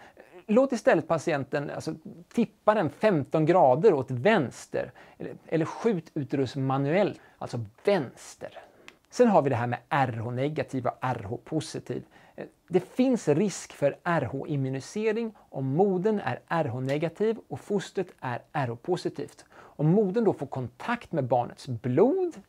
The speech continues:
vid trauma, eh, så bildas antikroppar mot R H och då kan barnet bli anemiskt eller,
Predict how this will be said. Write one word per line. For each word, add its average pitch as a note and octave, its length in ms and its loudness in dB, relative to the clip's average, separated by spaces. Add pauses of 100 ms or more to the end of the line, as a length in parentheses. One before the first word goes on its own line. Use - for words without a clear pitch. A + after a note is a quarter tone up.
(200)
vid F3 220 -6
trauma, F#3+ 440 4 (280)
eh, F3+ 120 -6
så G#3 120 0
bildas F3 400 0
antikroppar E3 720 0
mot B2 280 -6
R A2+ 400 0
H E3+ 140 2
och C#3+ 280 0
då G3 220 2 (220)
kan F3 160 0
barnet C#3 300 0
bli C3+ 140 -6
anemiskt B2 800 -6
eller, G#2+ 720 -8